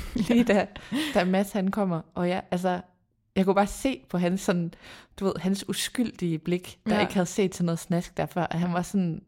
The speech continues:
Speaker 2: Hva-, altså, hvad er det, du s-, altså, du ved, jeg føler, han kiggede på det med den der, med den der sådan, øhm,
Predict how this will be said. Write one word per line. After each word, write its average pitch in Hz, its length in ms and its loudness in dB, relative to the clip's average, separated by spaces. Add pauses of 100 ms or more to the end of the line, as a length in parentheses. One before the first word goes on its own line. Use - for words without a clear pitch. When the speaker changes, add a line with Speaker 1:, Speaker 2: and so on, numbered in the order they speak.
Speaker 2:
Hva-, - 540 -10 (400)
altså, 165 180 2
hvad 180 260 2
er 180 80 0
det, 185 180 -6
du 185 60 -2
s-, - 240 -10
altså, - 200 2 (400)
du - 40 4
ved, 220 80 10
jeg 208 100 6
føler, 233 260 2
han 196 160 2
kiggede 240 260 0
på 185 180 0
det 202 140 2
med 196 120 2
den 190 180 2
der, 180 120 2 (160)
med 196 260 -2
den 196 180 4
der 175 140 4
sådan, 175 300 4
øhm, 156 340 0